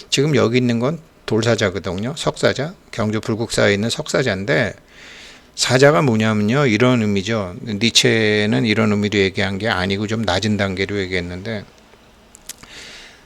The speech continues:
가령 예를 들어서 개한테 이렇게 "자, 이렇게, 자, 이거 먹어라." 그러면서 돌을 던지면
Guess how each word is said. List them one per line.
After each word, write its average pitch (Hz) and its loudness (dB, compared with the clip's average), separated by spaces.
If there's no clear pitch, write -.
가령 151 4
예를 139 6
들어서 131 4
개한테 131 6
이렇게 123 2
"자, 151 8
이렇게, 120 2
자, 147 4
이거 139 6
먹어라." 123 6
그러면서 101 0
돌을 113 0
던지면 101 -4